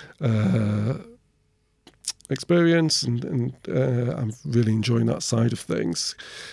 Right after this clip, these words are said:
uh, 'cause I think one of the things that I feel has, has become important to me is not just to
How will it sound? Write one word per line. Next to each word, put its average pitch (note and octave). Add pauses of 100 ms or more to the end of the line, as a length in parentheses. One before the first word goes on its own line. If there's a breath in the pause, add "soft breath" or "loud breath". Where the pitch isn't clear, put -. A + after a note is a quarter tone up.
(140 loud breath)
uh, G#2+ (180)
'cause C3
I C3+
think -
one D3+
of B2+
the A2+
things A#2
that - (520 soft breath)
I B2
feel A#2 (600)
has, - (760)
has -
become A#2+
important C3
to -
me D3+
is - (1300 loud breath)
not C#3+ (1040)
just -
to A#2